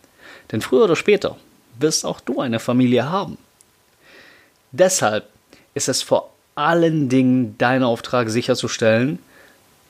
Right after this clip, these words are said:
dass du in jeder Lebenssituation in der Lage bist, die volle Verantwortung zu übernehmen und niemals auf finanzielle Hilfe von außen angewiesen bist.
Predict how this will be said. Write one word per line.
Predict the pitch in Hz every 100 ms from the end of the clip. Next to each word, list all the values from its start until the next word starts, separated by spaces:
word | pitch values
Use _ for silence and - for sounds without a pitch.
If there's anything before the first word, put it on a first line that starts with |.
| -
dass | 110 101
du | 127 -
in | 113
jeder | 104 110 104
Lebenssituation | 107 107 104 98 104 101 107 107
in | 104 101
der | 101
Lage | 101 101 104
bist, | 104 110 - - - - -
die | 101
volle | - - 123 123
Verantwortung | - 113 110 110 107 110
zu | -
übernehmen | 107 101 101 98 101 - - - -
und | 120 -
niemals | 135 151 165 143 127
auf | 113
finanzielle | - 113 107 110 110
Hilfe | 107 120 -
von | - 107
außen | 92 104 -
angewiesen | 101 101 98 98 92
bist. | -